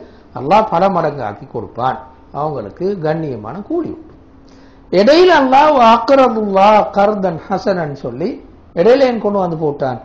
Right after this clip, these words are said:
இந்த சதக்கா எப்படி அமையணும்னு சொன்னான். இந்த சதக்கா எப்படி அமையணும் என்றால் இந்த "வஅக்ரதுல்லாஹ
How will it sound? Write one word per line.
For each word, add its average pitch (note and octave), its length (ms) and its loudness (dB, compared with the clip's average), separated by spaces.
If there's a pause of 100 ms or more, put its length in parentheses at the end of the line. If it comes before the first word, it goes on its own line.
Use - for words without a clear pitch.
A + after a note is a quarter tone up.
(1400)
இந்த C#4+ 240 0 (100)
சதக்கா G#3 460 0 (180)
எப்படி C4+ 280 -2
அமையணும்னு A#3 640 0
சொன்னான். - 280 -12 (800)
இந்த D3 160 -6
சதக்கா E3 520 0
எப்படி B3 280 2
அமையணும் A3 500 0 (720)
என்றால் A#3 280 2 (100)
இந்த D#4 300 -2 (1700)
"வஅக்ரதுல்லாஹ A3+ 1120 4